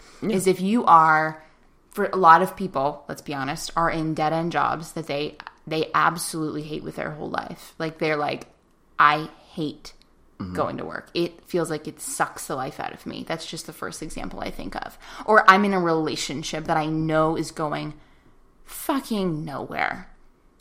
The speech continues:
Speaker 2: but they don't leave because they think, like what you said, going back to what you said, they think so much of their identity, of their half,
Speaker 1: Is
Speaker 2: they
Speaker 1: in
Speaker 2: put
Speaker 1: that
Speaker 2: it
Speaker 1: other
Speaker 2: in
Speaker 1: person.
Speaker 2: the other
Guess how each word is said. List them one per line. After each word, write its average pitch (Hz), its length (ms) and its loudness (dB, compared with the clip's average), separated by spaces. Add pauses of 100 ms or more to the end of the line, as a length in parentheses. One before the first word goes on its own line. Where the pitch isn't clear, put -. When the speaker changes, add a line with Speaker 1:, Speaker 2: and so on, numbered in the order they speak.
Speaker 2:
but 220 140 0
they 202 120 4
don't 196 440 2
leave 175 480 -4 (460)
because 202 400 0
they 185 160 6
think, 185 480 0
like 180 200 2
what 170 120 2
you 208 180 4
said, 190 200 0
going 180 160 4
back 175 180 2
to 180 80 -4
what 170 100 -4
you 220 120 2
said, 165 240 -2
they 175 140 4
think 208 280 0
so 190 220 0
much 190 240 2
of 170 120 -4
their 175 160 -2
identity, 160 540 -2
of 151 100 -6
their 156 140 -2
half, 160 500 -4 (280)
Speaker 1:
Is 127 180 4
Speaker 2:
they 135 80 0
Speaker 1:
in 135 60 2
Speaker 2:
put 202 140 8
Speaker 1:
that 190 80 8
Speaker 2:
it 190 80 4
Speaker 1:
other 98 100 -2
Speaker 2:
in 95 60 -2
Speaker 1:
person. 165 280 2
Speaker 2:
the 170 60 2
other 156 320 -2